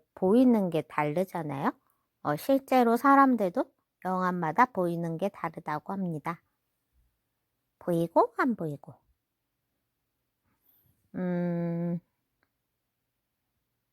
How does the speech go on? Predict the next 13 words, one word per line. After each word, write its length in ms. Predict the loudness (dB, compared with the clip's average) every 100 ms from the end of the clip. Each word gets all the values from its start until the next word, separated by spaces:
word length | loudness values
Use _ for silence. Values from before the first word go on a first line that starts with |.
| _ _ _ _ _ _ _ _ -20
그러니까 220 | -2 -2
제가 420 | 4 4 6 6
못 280 | 6 0 -2
보는 380 | 4 6 6 6
거를 340 | 4 4 2
핸드폰들이 1040 | 4 2 2 -4 0 2 2 2 2 0 -2 _ _ _ _
보여주는 600 | -6 -2 0 -2 -6 -4 -2
건데, 480 | -4 0 0 0 -4 _ _ _ _ _ _ _ _
물론 380 | 0 4 4 2 -6 _ _ _
그냥은 580 | -6 2 4 4 2 -2
볼 160 | -2 -6
수 160 | -4 -6
없고 440 | -6 -2 -2